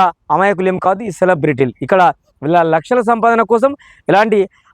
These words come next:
ఆ, జూదంకి సంబంధించిన వాటినైనా, బెట్టింగ్కి సంబంధించిన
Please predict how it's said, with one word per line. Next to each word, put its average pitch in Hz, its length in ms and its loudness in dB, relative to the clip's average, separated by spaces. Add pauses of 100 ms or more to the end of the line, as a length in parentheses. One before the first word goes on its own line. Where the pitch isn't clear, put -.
(100)
ఆ, 156 300 4
జూదంకి 220 580 0
సంబంధించిన 202 500 0
వాటినైనా, 185 500 2
బెట్టింగ్కి 185 380 -2
సంబంధించిన 190 640 0